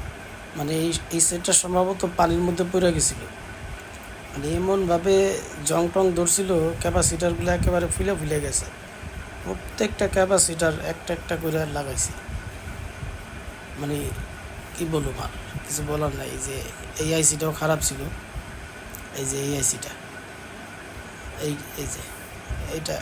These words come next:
খারাপ ছিল, এটাও আমি লাগাইছি। এটা পাওয়া যায় মার্কেটে, বর্তমানে একটা দোকানেই আছে।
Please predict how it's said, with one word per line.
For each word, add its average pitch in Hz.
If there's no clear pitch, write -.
খারাপ 151
ছিল, 143
এটাও 160
আমি 151
লাগাইছি। 143
এটা 180
পাওয়া 196
যায় 170
মার্কেটে, 156
বর্তমানে 147
একটা 147
দোকানেই 147
আছে। 135